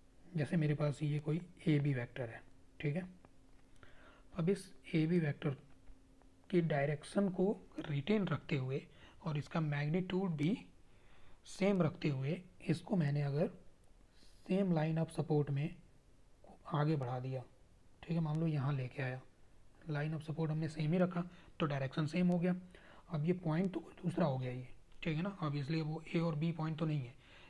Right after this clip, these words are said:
लेकिन ये दोनों vector जो हैं ये अभी भी इक्वल ही माने जाएंगे, ठीक है ना, क्योंकि ये फ्री हैं तो इनका initial point कहाँ पर है, ये,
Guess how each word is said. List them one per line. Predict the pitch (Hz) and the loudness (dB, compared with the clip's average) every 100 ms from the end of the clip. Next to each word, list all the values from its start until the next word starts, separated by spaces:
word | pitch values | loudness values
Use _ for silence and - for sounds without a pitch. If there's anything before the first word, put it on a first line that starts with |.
| - | -8
लेकिन | 156 165 160 180 - - - - - - - - - - - - - - - | -2 0 0 -4 -6 -16 -20 -20 -20 -20 -20 -20 -20 -20 -20 -20 -20 -18 -2
ये | 165 | 0
दोनों | 165 165 180 | 2 2 2
vector | 160 151 165 | 0 0 -2
जो | 147 | 0
हैं | 143 185 - - - - - - - - - - | 0 -2 -6 -20 -20 -20 -20 -20 -20 -20 -20 -4
ये | 170 | 2
अभी | 180 165 | 4 4
भी | 175 | 4
इक्वल | 185 156 - 151 | 2 2 2 0
ही | |
माने | 127 120 117 | 0 -4 -6
जाएंगे, | 117 120 - - - | -8 -10 -18 -20 -6
ठीक | 151 | -4
है | 147 | -2
ना, | 208 | 0
क्योंकि | 165 151 | 0 0
ये | 156 160 | 0 0
फ्री | - 175 208 | -2 0 2
हैं | 185 - - - - - - | 2 0 -8 -20 -20 -18 -4
तो | 165 | -2
इनका | 151 151 185 | 0 0 0
initial | 165 156 147 196 180 | 0 -2 -2 -2 -2
point | 160 160 160 | -2 -2 -2
कहाँ | - 135 143 | -2 -2 -2
पर | 151 | -2
है, | 151 | -2
ये, | 147 - | -2 -4